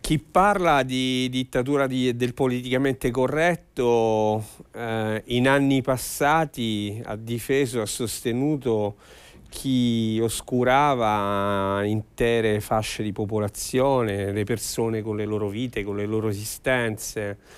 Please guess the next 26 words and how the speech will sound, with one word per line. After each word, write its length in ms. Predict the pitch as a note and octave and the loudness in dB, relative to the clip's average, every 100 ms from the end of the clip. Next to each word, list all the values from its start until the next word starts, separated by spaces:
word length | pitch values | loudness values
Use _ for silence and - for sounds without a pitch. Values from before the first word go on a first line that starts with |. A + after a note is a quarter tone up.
| - - - - | -20 -20 -20 -8
eh, 140 | - | -4
faceva 460 | - A#2+ - C#3 C3+ | -2 0 2 2 0
finta 500 | - C#3+ C#3+ - A#2 | -2 -2 -2 -2 -4
che 140 | A2 | -4
queste 280 | - A2 A#2+ | -6 -4 -4
persone 680 | A2+ - D3+ C3+ A2+ G#2+ G#2 - - - _ | -4 -4 -2 0 0 -4 -8 -18 -20 -20 _
non 220 | A2+ A2 | -4 0
esistevano, 1000 | A2 G#2 G2+ - C#3 B2 G#2 G#2 G2+ G2+ | 0 -2 -6 -2 2 2 2 -2 -2 -4
e 100 | A2 | -4
mi 140 | G#2 G#2+ | -4 -4
riferisco 720 | G2+ A#2+ B2+ - - A2 - | -4 0 0 -2 -4 -4 -2
a 120 | - B2 | 0 0
molti, 920 | C3+ D3+ D3 - A#2 A2 G#2+ G#2 G2 - - - - | 2 2 0 -4 -6 -4 -2 -4 -8 -14 -20 -20 -16
eh, 260 | - A2 - | -12 -12 -2
caratteri 580 | B2 C#3 C3+ B2 A2+ | 2 2 2 0 0
di 140 | A2 A2 | -2 -4
discriminazione. 1400 | A2+ - A#2+ A2+ A2 G#2+ - - A2 G2 F#2+ G2+ - - - - | -6 -6 -6 -4 -4 -6 -8 -10 -10 -10 -10 -12 -16 -20 -20 -18
Eh, 160 | - A2+ | -10 -6
Maurizio 920 | A#2+ C#3+ F#3 G3+ - B2 A2 G#2+ G#2 | -2 -2 -2 -4 -8 -6 -2 -2 -4
ha 340 | G2 A#2 G#2+ G#2+ | -4 -2 -2 -4
già 420 | G#2 B2+ B2 B2 | -2 2 2 2
parlato 460 | - A#2+ B2+ A#2+ | 0 2 2 2
dell'articolo 640 | A#2 A2+ A#2 - A2+ A#2 A2 | 0 0 -2 -2 -2 0 0
tre 180 | B2 | -2
della 220 | A2+ A2+ G#2+ | 0 0 0
Costituzione 1080 | A2 - A2 A2+ - - G#2+ F#2+ F#2+ F#2+ | -2 -6 -4 -4 -6 -2 0 0 0 -2